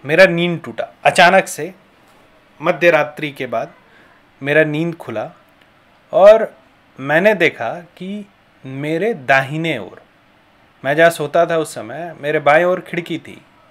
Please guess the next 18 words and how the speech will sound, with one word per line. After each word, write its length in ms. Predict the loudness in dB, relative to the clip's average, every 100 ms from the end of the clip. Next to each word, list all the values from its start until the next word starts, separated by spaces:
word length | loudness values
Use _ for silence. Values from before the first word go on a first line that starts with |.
| _ _ _ _ _ 0
और 140 | 0
मेरे 280 | 2 2 2
दाएं 460 | 2 2 4 0
ओर, 320 | -2 -2 -4 -8 _ _ _ _ _
अ, 320 | -20 -20 -20 -20 _ _ _ _ -18
रूम 260 | -10 -8 -2
का 140 | -2
दरवाज़ा 500 | 0 0 2 0 -4
था, 180 | -12 -16
जो 140 | -16
कि 240 | -12 -12 -12 -18 _ _ -12
मुझसे 280 | -10 -4 -2
करीब 240 | -2 -4
करीब 260 | -6 -6 0
आठ 180 | 2 0
फीट 240 | -6 -16
पर 140 | -12 -14
था। 220 | -14